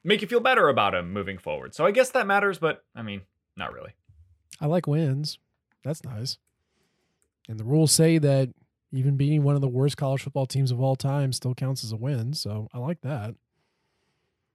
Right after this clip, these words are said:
Speaker 2: And I like that
Speaker 1: Yeah.
Speaker 2: New Mexico
Speaker 1: Beat
Speaker 2: State
Speaker 1: good
Speaker 2: gets
Speaker 1: teams.
Speaker 2: to, uh, you know, fund their athletic program for another year. I like that. I like people playing this sport.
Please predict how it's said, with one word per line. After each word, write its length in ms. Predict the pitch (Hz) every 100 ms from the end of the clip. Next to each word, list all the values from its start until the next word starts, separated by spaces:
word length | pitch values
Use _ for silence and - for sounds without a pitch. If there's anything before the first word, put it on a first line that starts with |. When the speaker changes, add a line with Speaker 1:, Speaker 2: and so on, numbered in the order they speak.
| _
Speaker 2:
And 100 | 151
I 40 | 151
like 200 | 165 165
that 180 | 160 156
Speaker 1:
Yeah. 60 | 165
Speaker 2:
New 60 |
Mexico 300 | 165 165 -
Speaker 1:
Beat 60 | 165
Speaker 2:
State 240 | 135 165
Speaker 1:
good 160 | 165 113
Speaker 2:
gets 260 | 151 107 -
Speaker 1:
teams. 100 | 156
Speaker 2:
to, 200 | 151 143
uh, 320 | 139 131 123 _ _
you 100 | 143
know, 240 | 120 120 135
fund 300 | _ - 151
their 120 | 147 139
athletic 480 | 131 139 131 131 -
program 320 | 131 131 156
for 160 | -
another 240 | 120 117 117
year. 300 | 107 117 175
I 60 | 131
like 240 | 139 151
that. 260 | 110 101 - _ _
I 60 | 123
like 260 | 120 127 _
people 220 | - 131 117
playing 260 | 117 113
this 140 | 110 -
sport. 380 | - 110 180